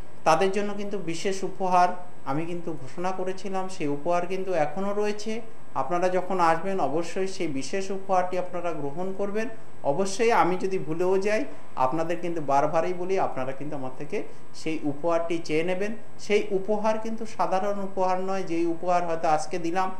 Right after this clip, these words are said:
আপনারা ছুঁড়ে ফেলে দিলেন, কালকে কোথায় রাখলেন খুঁজে পাল-, পেলেন না, আপনার কোনো উপকারে আসলো না, কিছুক্ষণের জন্য আনন্দ দিল, সেরকম উপহার কিন্তু আমি কাউকে দিই না। সেই উপহারটি হয়তো ছোট হতে পারে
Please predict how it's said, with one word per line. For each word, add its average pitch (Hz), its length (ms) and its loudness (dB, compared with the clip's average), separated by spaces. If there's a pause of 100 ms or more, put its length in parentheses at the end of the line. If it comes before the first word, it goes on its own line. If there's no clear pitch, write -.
(240)
আপনারা 180 380 6
ছুঁড়ে 165 360 0
ফেলে 160 260 2
দিলেন, 196 320 2 (380)
কালকে 160 320 8
কোথায় 180 400 2
রাখলেন 180 360 4 (160)
খুঁজে 165 260 2 (100)
পাল-, 143 300 6 (100)
পেলেন 180 280 4
না, 196 320 0 (280)
আপনার 160 340 2
কোনো 160 200 0
উপকারে 175 480 2
আসলো 180 300 0
না, 175 180 0 (300)
কিছুক্ষণের 190 540 0
জন্য 180 180 0
আনন্দ 170 400 2
দিল, 175 240 -2
সেরকম 156 480 -2
উপহার 147 420 -2
কিন্তু 147 260 -2
আমি 139 160 -2
কাউকে 127 300 -2
দিই 143 200 -2
না। 175 340 -2 (200)
সেই 196 200 6
উপহারটি 220 500 2
হয়তো 190 240 -2
ছোট 175 340 -2
হতে 156 260 -2
পারে - 220 -4